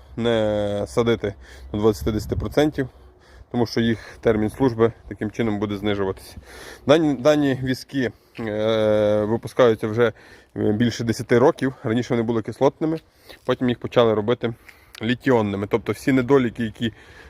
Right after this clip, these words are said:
могли бути за десять років, більше ніж десять років,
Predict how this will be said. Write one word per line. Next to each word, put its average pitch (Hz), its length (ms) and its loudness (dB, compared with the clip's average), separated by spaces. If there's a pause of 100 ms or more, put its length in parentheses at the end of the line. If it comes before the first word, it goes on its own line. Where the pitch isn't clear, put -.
могли 139 320 6
бути 147 440 0 (100)
за 120 140 -2
десять 120 340 -4
років, 147 320 -2
більше 120 340 -6
ніж 107 100 -4
десять 110 280 -6
років, 131 300 -2